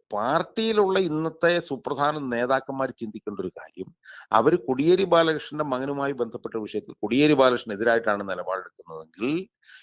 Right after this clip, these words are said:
ഇന്ന് പിണറായി വിജയന്റെ മകളെ സംബന്ധിച്ചിടത്തോളം അസന്നിഗ്ധമായിട്ടുള്ള തെളിവുകൾ പുറത്തു വന്നിട്ടും അവര് പിണറായി വിജയന് പിഷ്ടം താങ്ങുകയും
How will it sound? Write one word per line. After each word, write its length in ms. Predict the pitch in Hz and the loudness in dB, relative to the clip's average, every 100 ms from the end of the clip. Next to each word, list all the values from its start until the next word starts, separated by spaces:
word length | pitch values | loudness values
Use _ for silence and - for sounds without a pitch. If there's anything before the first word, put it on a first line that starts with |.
| _ | _
ഇന്ന് 160 | 120 156 | -2 -2
പിണറായി 420 | 135 127 151 170 | 2 4 6 4
വിജയന്റെ 320 | 180 165 160 | 2 -4 -6
മകളെ 480 | 143 110 107 113 120 | -8 -8 -6 -6 -8
സംബന്ധിച്ചിടത്തോളം 920 | - 107 104 - 98 95 92 101 131 - - - - _ | -8 -12 -14 -16 -14 -10 -6 -6 -4 -2 -2 -6 -12 _
അസന്നിഗ്ധമായിട്ടുള്ള 1000 | - - 180 202 202 190 196 185 175 175 | -4 0 4 4 4 4 6 6 6 2
തെളിവുകൾ 520 | 175 127 139 139 139 | 4 4 4 4 0
പുറത്തു 400 | - 113 117 143 | -2 -2 -2 -2
വന്നിട്ടും 480 | 120 98 95 - 120 151 _ _ - | -4 -6 -8 -6 -6 -8 _ _ -2
അവര് 360 | 120 127 135 | 0 2 2
പിണറായി 540 | 151 127 123 135 156 151 | 0 -4 -4 0 2 2
വിജയന് 380 | 123 113 117 | -2 -4 -6
പിഷ്ടം 720 | 127 _ 165 156 _ 208 190 165 | -8 _ -8 -8 _ 0 2 0
താങ്ങുകയും 600 | 139 127 120 107 120 127 | 0 -2 -6 -8 -10 -12